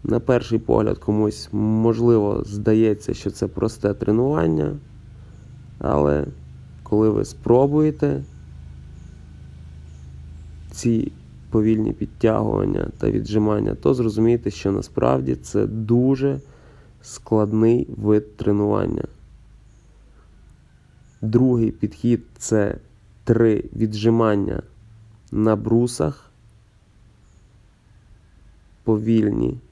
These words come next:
з ногами рівними. Також з верхньої точки опускайтесь п'ять секунд вниз, в нижній точці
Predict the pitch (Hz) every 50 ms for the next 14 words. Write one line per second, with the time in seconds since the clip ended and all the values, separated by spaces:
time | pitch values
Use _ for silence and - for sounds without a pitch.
0 | - - - - _ _ _ _ _ _ _ - _ _ _ - 104 101 107 107
1 | 104 104 107 117 123 127 127 117 107 101 101 107 113 110 107 101 101 98 98 98
2 | 104 101 - - - - - - - _ - - _ _ _ _ - - _ -
3 | - - - - - - - - - - - - _ _ - - _ _ _ -
4 | - - - _ - - - - - - 117 113 113 113 - - - - - -
5 | - _ _ _ _ - - 104 104 104 113 110 110 113 - - - - - 62
6 | - - - _ _ _ _ _ - - 131 139 143 139 - - - - 127 131
7 | 135 - - - - - - - - - - - 127 120 - - 120 - - -
8 | 117 113 110 113 - 113 - - - - - 120 120 117 113 - - - 110 -
9 | - 113 110 110 - - - - - - - - 107 107 107 110 110 107 110 120
10 | 135 151 - - - - - - _ _ _ - - _ _ _ _ - - -
11 | _ - - _ _ - - - - - - - - - _ _ _ - 110 107
12 | 110 117 120 117 110 107 107 107 104 - 113 110 110 - - - 117